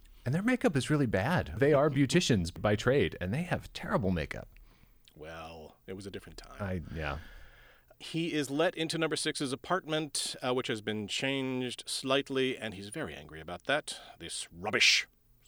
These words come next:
Speaker 2: not mine." Na-, and, uh, the rubbish in question is a stack of magazines. Like, that's <laughs> like, he's,
Speaker 1: Yeah,
Speaker 2: like
Speaker 1: and, and none of the shit is his. Did, did he,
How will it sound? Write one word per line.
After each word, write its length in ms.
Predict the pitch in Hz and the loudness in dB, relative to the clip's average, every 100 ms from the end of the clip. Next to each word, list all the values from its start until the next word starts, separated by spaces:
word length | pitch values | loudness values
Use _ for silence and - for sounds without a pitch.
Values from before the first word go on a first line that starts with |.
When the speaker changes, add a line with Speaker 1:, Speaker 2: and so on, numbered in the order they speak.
| _ 92 | _ -12
Speaker 2:
not 160 | 90 | -4
mine." 500 | 113 131 165 202 196 - - | 4 8 10 8 2 -6 -8
Na-, 180 | 104 - | -6 -4
and, 340 | 113 110 107 - _ - | -6 -6 -10 -14 _ -2
uh, 160 | 127 | 0
the 80 | 123 | 2
rubbish 260 | 156 262 220 | 2 2 0
in 40 | 180 | 0
question 380 | 160 - 139 143 _ _ - - | 0 0 -2 -4 _ _ -12 -8
is 120 | 277 | -6
a 40 | |
stack 220 | - 78 | -4 -6
of 80 | 85 | -6
magazines. 640 | 80 90 95 123 127 - | -10 -10 -10 -8 -10 -8
Like, 160 | 107 - | -6 -4
that's 260 | 247 - - | -4 -4 -4
<laughs> 0 | |
like, 140 | - - | -6 -10
he's, 460 | - - - - - _ - - _ | -4 -4 -2 -6 -12 _ -20 -20 _
Speaker 1:
Yeah, 180 | 208 202 98 | 4 4 4
Speaker 2:
like 120 | 190 | 4
Speaker 1:
and, 160 | 185 196 | 4 6
and 200 | 214 202 | 6 8
none 160 | 220 | 8
of 80 | 254 | 6
the 60 | 220 | 4
shit 260 | - 151 | 6 6
is 140 | 104 - | 6 4
his. 380 | 95 80 - - - | 4 2 -4 -6 2
Did, 140 | 185 151 | 4 6
did 180 | 180 175 | 8 10
he, 340 | 190 202 185 | 8 6 2